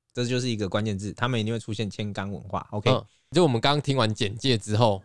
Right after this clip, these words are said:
Speaker 1: 嘿。
Speaker 2: 回到这个海螺馆的外观跟整个空间的形式。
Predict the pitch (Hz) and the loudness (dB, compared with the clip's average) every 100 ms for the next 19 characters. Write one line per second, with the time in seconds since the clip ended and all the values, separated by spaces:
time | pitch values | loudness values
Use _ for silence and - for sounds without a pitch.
0 | - 131 113 95 - 123 180 190 180 - | -10 -10 -10 -12 -2 4 6 8 6 2
1 | - 110 98 123 143 110 92 95 123 113 | -2 -2 0 0 2 0 0 0 2 2
2 | 95 107 98 104 - 113 117 90 76 - | 2 -2 -2 -6 -4 -4 -4 -10 -12 -4
3 | - 101 107 101 101 101 - 98 98 104 | -2 -2 -2 -2 -2 -6 -8 -8 -6 -6
4 | 131 101 | -6 -8